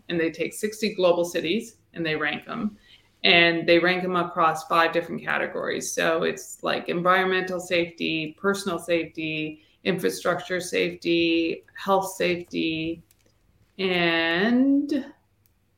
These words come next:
uh, digital safety. And so, um, and it's across seventy-two different attributes of those. And Toronto came in second, and we came second to Copenhagen.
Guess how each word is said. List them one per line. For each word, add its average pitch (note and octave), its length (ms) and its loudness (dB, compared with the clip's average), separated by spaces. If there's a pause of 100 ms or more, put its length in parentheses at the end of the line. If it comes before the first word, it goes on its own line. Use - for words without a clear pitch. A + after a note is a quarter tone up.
(140)
uh, - 1160 -10 (640)
digital F#3+ 380 8
safety. - 580 -6 (360)
And G3 200 8
so, F3+ 800 6 (260)
um, F3 480 6
and G3 140 6
it's G3 140 2
across G3 440 2
seventy-two G#3 680 2
different E3+ 340 -2
attributes D3+ 640 -4
of - 140 -6
those. - 400 -6 (400)
And F3+ 260 0
Toronto G#3 420 4
came G3 180 0
in F3 140 -2
second, D3 540 -2
and D#3+ 160 0
we E3+ 80 -4
came F#3+ 200 -2
second F#3+ 360 -2
to E3+ 80 -6
Copenhagen. E3 1040 0